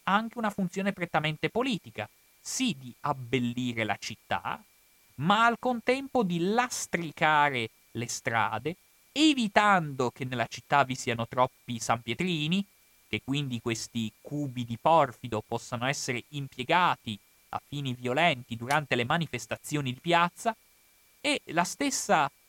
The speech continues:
costruzione dei Grand Boulevard sembra dire chiaramente:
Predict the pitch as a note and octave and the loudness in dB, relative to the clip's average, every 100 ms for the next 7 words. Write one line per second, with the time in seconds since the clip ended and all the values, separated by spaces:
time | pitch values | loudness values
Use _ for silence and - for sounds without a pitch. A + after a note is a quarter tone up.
0 | _ _ _ _ - C3+ - C3 - C#4+ | _ _ _ _ -8 -6 -6 -12 -4 -2
1 | F#3 B2 C#3+ G#3+ D#3 F#3 C4 A#2 A2+ G#2+ | 0 -2 -2 0 -2 -2 -4 -2 -2 -4
2 | - _ - - G#3 F3+ F3 G3 G3 D3 | -6 _ -6 0 0 2 0 2 2 2
3 | B2 - G3 G3 A#2 G#2 A2+ - | 0 0 0 0 -2 -8 -10 -8